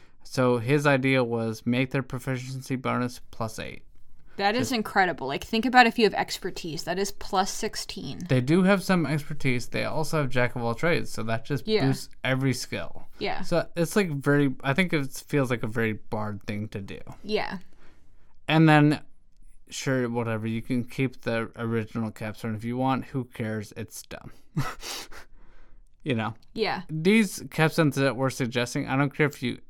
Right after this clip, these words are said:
Speaker 1: make them in addition to or if you just make them
Speaker 2: Well,
Speaker 1: the
Speaker 2: this other
Speaker 1: replacement.
Speaker 2: one wouldn't be an addition. The other option would just be doing unlimited bardic
Speaker 1: Oh, yeah.
Speaker 2: inspirations.
Speaker 1: Yeah, the, my other idea, yeah, is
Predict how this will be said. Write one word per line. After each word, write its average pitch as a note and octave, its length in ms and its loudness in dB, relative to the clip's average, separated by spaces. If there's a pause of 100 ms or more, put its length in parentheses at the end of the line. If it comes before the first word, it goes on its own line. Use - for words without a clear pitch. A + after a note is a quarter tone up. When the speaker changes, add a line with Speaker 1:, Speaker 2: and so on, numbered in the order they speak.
(200)
Speaker 1:
make B2+ 240 2
them A#2 180 4 (300)
in D3+ 200 4
addition D3 600 2
to F3+ 300 2
or C3 240 0
if - 140 -6
you B2 80 0
just A#2 320 -6
make A2 220 -4
them G#2+ 500 -6
Speaker 2:
Well, G#3 540 2
Speaker 1:
the A#3 80 2
Speaker 2:
this A#3 200 4
other A3 280 6
Speaker 1:
replacement. F3 300 2
Speaker 2:
one F3 80 -4
wouldn't F3 320 -4
be F3 120 -4
an D#3+ 80 -8
addition. D#3 520 -8
The G3 120 0
other F#3 240 2
option F3+ 320 0
would F3 80 -4
just - 220 -6
be F3 120 -4
doing D#3+ 340 -6
unlimited E3+ 600 -8
bardic - 300 -8 (180)
Speaker 1:
Oh, D3+ 120 8
yeah. A#2 80 8
Speaker 2:
inspirations. G2 540 -2 (360)
Speaker 1:
Yeah, A#2 220 2
the, D3 180 0
my C#3 240 6
other C3+ 180 4
idea, A#2 360 0
yeah, G#2+ 240 -6
is G#2+ 300 -10